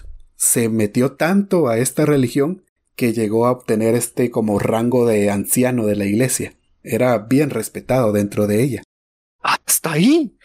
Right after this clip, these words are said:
Speaker 1: Imagínate.
Speaker 2: <laughs> Hombre.
Speaker 1: De ser
Speaker 2: Sí.
Speaker 1: un general,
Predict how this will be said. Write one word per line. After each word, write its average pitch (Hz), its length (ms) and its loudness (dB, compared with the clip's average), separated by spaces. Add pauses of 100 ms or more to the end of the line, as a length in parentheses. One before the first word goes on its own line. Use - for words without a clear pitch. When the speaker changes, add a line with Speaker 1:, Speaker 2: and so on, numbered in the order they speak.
Speaker 1:
Imagínate. 117 540 0 (320)
Speaker 2:
<laughs> - 260 -14
Hombre. 196 440 0 (400)
Speaker 1:
De 127 280 0
ser 147 580 0 (100)
Speaker 2:
Sí. 175 320 -4
Speaker 1:
un 151 140 2
general, 165 680 0